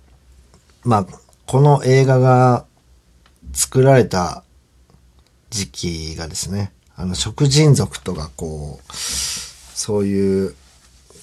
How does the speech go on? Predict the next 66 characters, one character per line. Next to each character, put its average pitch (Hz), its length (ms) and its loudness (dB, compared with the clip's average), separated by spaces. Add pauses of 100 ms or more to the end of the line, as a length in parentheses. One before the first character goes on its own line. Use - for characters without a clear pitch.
(140)
結 139 280 -4
構 87 180 -8
ス - 160 -4
プ 123 120 -2
ラ 123 100 2
ッ - 100 -18
タ 113 140 0
ー 107 60 0
系 117 220 4
の 107 160 2
映 104 100 0
画 101 120 0
が 98 220 -2
流 104 60 0
行 104 80 0
っ 101 40 -4
た 85 220 -8
と 73 80 -10
い 80 40 -10
う 78 40 -10
こ 73 100 -12
と 76 60 -14
で、 76 80 -14
そ - 220 -4
こ、 117 260 -8
そ - 180 -2
の 127 200 6
波 131 280 6
に、 110 240 4 (840)
あ 87 160 -8
の、 82 540 -4
乗 107 140 -2
っ 107 40 -6
た - 220 -6
形 113 320 -2
で、 107 100 0
と - 160 -2
り 139 140 6
あ 165 60 8
え 156 80 8
ず 110 180 0
食 107 320 -2
人 123 420 4 (840)
も 120 180 4
の 120 140 6
の 117 440 4
映 120 220 4
画 120 140 2
作 - 180 -4
っ 123 40 0
と 107 200 -4
け 90 120 -6
や、 80 140 -6
み 87 100 -8
た 87 140 -8
い 87 60 -6
な - 20 -10
感 101 220 -2
じ 92 120 -2
で 90 100 -8
多 104 100 0
分 92 140 -2
作 - 200 -4
ら 95 140 -2
れ 95 60 -2
た - 120 -10